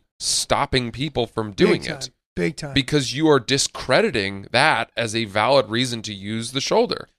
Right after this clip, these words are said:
Speaker 2: Let me ask you this. Was there a pileup of cars trying to get by you?
Speaker 1: Yeah, but they were all cabs and Ubers.
Speaker 2: Yeah. Classic.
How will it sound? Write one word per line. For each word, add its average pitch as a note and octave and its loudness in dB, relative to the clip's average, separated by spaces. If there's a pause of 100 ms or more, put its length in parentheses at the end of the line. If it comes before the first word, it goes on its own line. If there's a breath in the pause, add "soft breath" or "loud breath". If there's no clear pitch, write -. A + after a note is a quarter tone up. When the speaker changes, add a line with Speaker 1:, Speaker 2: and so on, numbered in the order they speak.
(120)
Speaker 2:
Let G#3 0
me A3+ 4
ask G#3+ 0
you G#3+ 2
this. F3+ -2
Was E3 -2
there G3 8
a F#3+ 6
pileup F#3+ 2
of F#3+ -2
cars F#3 2
trying D#3+ -2
to D#3+ -4
get D3+ -4
by D3+ -4
you? G#3 0
Speaker 1:
Yeah, B2 6
but A#2 2
they B2 4
were A#2+ 4
all C#3+ 8
cabs C3+ 4
and A#2+ -4
Ubers. A#2+ -6
Speaker 2:
Yeah. D#3 -16 (1120)
Classic. - -12